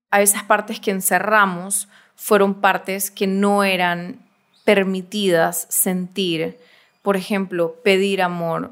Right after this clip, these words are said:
o sea, pedir amor en mi casa no era, o sea, era como visto,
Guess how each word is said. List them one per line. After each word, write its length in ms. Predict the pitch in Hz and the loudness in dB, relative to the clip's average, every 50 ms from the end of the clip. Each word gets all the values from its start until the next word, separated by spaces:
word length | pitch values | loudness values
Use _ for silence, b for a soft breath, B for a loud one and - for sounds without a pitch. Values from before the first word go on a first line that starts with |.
| - _ _ | -14 _ _
o 40 | - | -6
sea, 320 | - 190 170 156 - _ _ _ _ _ _ | -2 -2 -2 -4 -6 _ _ _ _ _ _
pedir 340 | - 196 190 196 202 202 202 | 0 2 2 2 2 2 0
amor 240 | 196 190 185 185 185 | 0 -2 -4 -6 -6
en 80 | 185 | -6
mi 100 | 180 170 | -8 -6
casa 300 | 170 - 160 160 - 175 | -6 -6 -6 -6 -6 -8
no 260 | 165 165 170 170 175 170 | -10 -10 -10 -8 -8 -6
era, 400 | 165 160 160 156 156 - - - | -6 -4 -4 -4 -4 -6 -10 -10
o 40 | - | -10
sea, 160 | - - 175 | -6 -4 -4
era 140 | 165 160 156 | -4 -4 -6
como 280 | - 170 170 160 156 151 | -8 -10 -12 -10 -12 -12
visto, 540 | 160 156 156 - - 175 165 160 170 185 | -14 -14 -16 -12 -8 -6 -6 -6 -6 -8